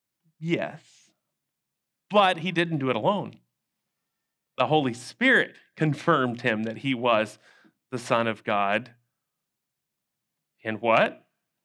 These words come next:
The resurrection. We see, isn't it interesting? The Holy Spirit was involved in creation. We've seen that today. Luke chapter one and two, we see the Holy Spirit was involved in the birth of Christ, in his conception.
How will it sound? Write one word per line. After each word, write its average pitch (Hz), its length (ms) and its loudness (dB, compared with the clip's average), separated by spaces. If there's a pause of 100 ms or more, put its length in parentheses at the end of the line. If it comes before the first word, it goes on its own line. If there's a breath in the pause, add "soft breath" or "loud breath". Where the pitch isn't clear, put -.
(160)
The 117 80 -14
resurrection. 123 1120 -4 (400 loud breath)
We 165 160 -2
see, 208 480 -4
isn't 233 280 0
it 240 120 2
interesting? 151 440 -4
The 127 120 0
Holy 214 280 2
Spirit 180 520 0 (400 soft breath)
was 139 260 0
involved 123 880 -2
in 120 260 -10
creation. 120 680 -6
We've 127 160 -14
seen 131 180 -6
that 113 240 -6
today. 101 320 -14 (580)
Luke 151 300 0
chapter 143 380 -2
one 120 260 -4
and 120 160 -6
two, 139 240 -6
we 131 160 -4
see 120 140 -8
the 123 160 -4
Holy 139 240 -4
Spirit 135 300 -6
was 123 180 -8
involved 120 480 0
in 123 100 -10
the 117 80 -8
birth 117 380 -4
of 156 120 -12
Christ, 113 440 -2
in 110 100 -10
his 113 160 -10
conception. 117 640 -8